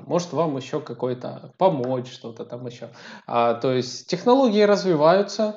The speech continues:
поэтому диджитализируемся. Ама C R M, как видите, на слуху у многих, поэтому это тоже, а, стоит учитывать, эм, а, так что, если не слушали прошлый подкаст, обязательно послушайте. А, Максим, а,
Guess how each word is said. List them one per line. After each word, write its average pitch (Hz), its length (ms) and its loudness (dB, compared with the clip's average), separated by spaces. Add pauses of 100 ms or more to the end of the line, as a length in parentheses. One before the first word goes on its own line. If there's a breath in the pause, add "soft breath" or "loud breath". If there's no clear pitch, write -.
(120)
поэтому 135 540 -2
диджитализируемся. 143 1500 2 (340 loud breath)
Ама 190 320 4
C 165 200 2
R 165 80 6 (120)
M, 175 60 -6
как 143 140 -4
видите, 156 320 0
на 147 160 2
слуху 170 420 -2
у 135 120 2
многих, 127 540 0 (160)
поэтому 131 440 -2
это 135 200 -4
тоже, 131 580 0 (320 loud breath)
а, 135 360 4
стоит 165 500 2
учитывать, 160 760 -4
эм, 127 600 -4 (500 soft breath)
а, 123 580 -2 (120)
так 131 140 -2
что, - 140 -4
если 120 200 -2
не 120 120 -2
слушали 117 420 -6
прошлый 120 380 -4
подкаст, 214 400 -4
обязательно 127 500 -2
послушайте. - 800 -4 (520 loud breath)
А, 131 420 6
Максим, 143 520 2
а, 127 640 0